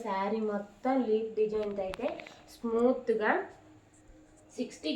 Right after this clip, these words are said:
గ్రామ్ శారీస్ అంటారు కదా, అవి అన్నమాట ఈ శారీస్ అన్నీ కూడా. దీంట్లో ఏది నచ్చితే అది తీసుకొని మా WhatsApp నెంబర్కి అయితే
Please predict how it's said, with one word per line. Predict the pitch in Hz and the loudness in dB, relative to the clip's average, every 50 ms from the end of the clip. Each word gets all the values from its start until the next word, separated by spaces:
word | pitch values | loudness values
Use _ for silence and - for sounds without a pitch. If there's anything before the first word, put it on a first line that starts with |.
| 220 | 0
గ్రామ్ | 254 254 254 262 254 - | 2 2 4 2 2 0
శారీస్ | 247 220 214 214 220 226 262 240 | 0 -2 0 0 0 0 0 -4
అంటారు | 226 220 214 202 196 190 165 190 | -6 -6 -6 -6 -6 -4 -4 -4
కదా, | 190 180 240 302 392 453 - - - 233 | -2 0 2 2 2 0 -2 -6 -6 -4
అవి | 220 214 208 214 208 202 | -2 -2 -2 -2 -2 -2
అన్నమాట | 208 208 202 202 196 196 196 220 262 285 262 233 | -2 -4 -2 -2 -2 -2 -2 -2 0 0 0 0
ఈ | 220 214 | -2 -4
శారీస్ | 220 190 185 190 196 202 214 214 214 | -4 -2 -2 0 0 0 -2 -4 -4
అన్నీ | 202 196 196 196 196 - | -4 -4 -4 -4 -2 -2
కూడా. | 190 190 185 254 359 - - - - - - - - - - - - - 262 262 | -2 0 0 -2 -4 -6 -8 -14 -20 -20 -20 -20 -20 -20 -20 -20 -20 -12 -8 -4
దీంట్లో | 269 285 311 311 294 302 294 277 262 | -2 -2 -2 -2 -2 -2 0 0 0
ఏది | 247 247 254 247 | 0 0 0 -2
నచ్చితే | 240 240 - - - 285 269 | -2 -4 -4 -4 -2 0 0
అది | 240 233 - 240 | 0 -2 -4 -6
తీసుకొని | 220 220 - - - 226 226 254 320 359 349 285 | -10 -10 -12 -12 -10 -6 -4 -4 -4 -2 -2 0
మా | 254 240 220 | 0 0 0
WhatsApp | 220 214 202 208 - 214 202 202 - 220 208 | -2 -4 -4 -4 -8 -10 -10 -10 -8 -8 -6
నెంబర్కి | 202 196 196 196 196 - 196 185 | -4 -2 -2 -2 -2 -2 -2 -4
అయితే | 175 185 190 | -2 -2 -4